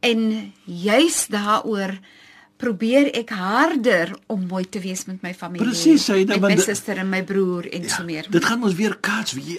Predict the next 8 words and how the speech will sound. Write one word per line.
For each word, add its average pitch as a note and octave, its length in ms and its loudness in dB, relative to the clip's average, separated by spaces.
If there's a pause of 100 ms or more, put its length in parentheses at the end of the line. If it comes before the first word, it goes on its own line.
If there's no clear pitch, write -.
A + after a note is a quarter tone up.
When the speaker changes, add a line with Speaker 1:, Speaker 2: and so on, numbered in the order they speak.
Speaker 2:
is, F3 120 -6 (340)
jou A2+ 180 -2
persoonlikheid. A#3+ 720 -4 (580)
Hoe D#3 200 2
jy A3 200 -6
is G3 200 0
met F#3 200 -2
Allah. E3 380 -6